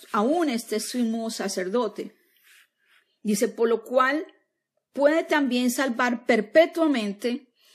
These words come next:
a los que por él se acercan a Dios,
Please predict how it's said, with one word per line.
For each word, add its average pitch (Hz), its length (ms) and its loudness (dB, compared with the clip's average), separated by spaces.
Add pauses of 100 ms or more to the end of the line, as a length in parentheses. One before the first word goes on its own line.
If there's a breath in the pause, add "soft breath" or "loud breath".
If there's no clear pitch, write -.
(220 soft breath)
a 247 100 2
los 240 260 0
que 247 100 2
por 240 300 0
él 330 180 6
se - 180 -4
acercan 247 600 0
a 202 80 -2
Dios, 202 420 -2